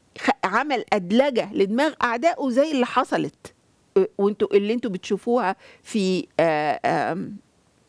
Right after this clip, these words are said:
آه، على ال-، على ال-، على التلفزيون دلوقتي، وانتوا شايفين الأولاد بيحصل فيهم ايه. محمد عمل كده مع أعدائه،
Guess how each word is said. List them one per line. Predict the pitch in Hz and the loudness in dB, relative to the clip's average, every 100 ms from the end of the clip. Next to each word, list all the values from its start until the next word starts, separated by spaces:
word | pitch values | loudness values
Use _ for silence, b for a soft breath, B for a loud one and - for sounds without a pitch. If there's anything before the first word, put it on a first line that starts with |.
| _ _ - - - | _ _ -20 -8 -2
آه، | 190 160 190 - - _ - - - - _ 175 | 0 0 -2 -6 -10 _ -6 -2 -4 -4 _ 0
على | 180 190 | 2 2
ال-، | 170 170 - | 2 0 0
على | 180 180 170 | 0 2 0
ال-، | 151 175 - | 0 -2 0
على | 180 180 | 0 0
التلفزيون | - 185 165 165 220 254 | 0 0 0 -2 0 2
دلوقتي، | 214 220 240 269 | 2 2 0 -2
وانتوا | 226 240 | -4 -2
شايفين | 226 220 269 339 B B _ | 0 0 0 -2 B B _
الأولاد | 226 - 220 247 277 | 2 2 2 2 0
بيحصل | 277 262 - 247 | -2 -4 0 -2
فيهم | 262 370 349 | 0 0 0
ايه. | 285 | -2
محمد | 427 - 571 523 - | -4 -4 -4 -2 0
عمل | 381 415 - | 0 0 -2
كده | 359 302 - _ _ _ _ _ _ _ _ _ _ _ _ _ _ _ - | -4 -6 -14 _ _ _ _ _ _ _ _ _ _ _ _ _ _ _ -2
مع | 233 226 | 0 0
أعدائه، | 185 175 156 | -4 -4 -6